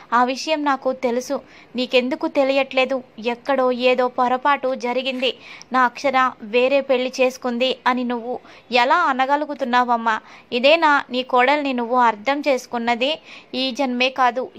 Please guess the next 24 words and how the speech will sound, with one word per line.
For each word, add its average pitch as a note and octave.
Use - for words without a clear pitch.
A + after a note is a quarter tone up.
ఎన్ని B3+
జన్మలెత్తినా C4+
అక్షర B3
నన్ను A#3+
కాదు A#3+
అని C#4+
వేరే A#3+
అతన్ని C#4
పెళ్లి C4
చేసుకుంటుంది B3+
అంటే B3+
నేను C4+
ఎప్పటికీ B3
నమ్మను. B3
చెప్పానుగా, C#4
ఈ C4
జన్మే B3+
కాదు, B3+
ఎన్ని B3
జన్మలెత్తినా C#4
అక్షర C4+
అలాంటి B3+
పని B3
ఎప్పటికీ B3